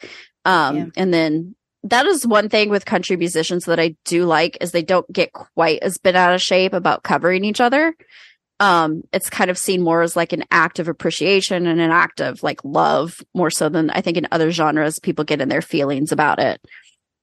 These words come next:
Speaker 1: During his tour to promote L A to Miami, he met and began a romantic singer,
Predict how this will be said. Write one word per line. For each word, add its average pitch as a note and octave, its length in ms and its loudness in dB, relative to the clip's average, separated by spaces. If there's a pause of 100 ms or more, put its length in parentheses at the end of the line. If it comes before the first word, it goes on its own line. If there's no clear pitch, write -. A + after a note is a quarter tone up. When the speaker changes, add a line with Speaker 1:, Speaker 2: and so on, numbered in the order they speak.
(640)
Speaker 1:
During B3 240 2
his C4 240 0
tour F4 260 2
to F4 140 2
promote A3 440 2
L F#3 140 2
A E3 220 2
to - 160 -8
Miami, E3+ 480 0
he A3+ 400 -2 (100)
met G#3 400 -2
and B3 100 0
began G#3 280 -2
a F#3+ 80 -4
romantic F#3+ 500 -2
singer, D4+ 360 2